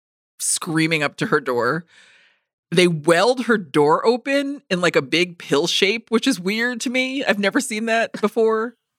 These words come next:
And it trips an alarm, and, like, doors start slamming, and co-, like, one of the idiot cops starts shooting, and they basically just rip this apartment to fucking shreds trying to find her or her tools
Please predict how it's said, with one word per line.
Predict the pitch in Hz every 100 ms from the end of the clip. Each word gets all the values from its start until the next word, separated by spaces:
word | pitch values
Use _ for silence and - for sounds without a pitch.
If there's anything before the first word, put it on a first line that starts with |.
| - - - - _
And | 180 156
it | - -
trips | 214 -
an | 196
alarm, | 147 165 226 214 214 208 180
and, | 151
like, | 143 135 147 _ _ _ -
doors | 170 226 220
start | - 220 -
slamming, | - 214 196 196
and | 151 147
co-, | 208 -
like, | 165 -
one | 202
of | 208
the | 175 175 _ -
idiot | 208 190
cops | - 208 -
starts | 190 - -
shooting, | - 247 214 190
and |
they | 190
basically | 262 339 294
just | 226 175
rip | 196 -
this | 196
apartment | 185 - 165 160 156
to | 156
fucking | 160 156 139
shreds | - 147 139
trying | - 147 143
to |
find | - 131
her | 123 143 147
or | 143 135
her | 139
tools | 131 - 135 135 165 -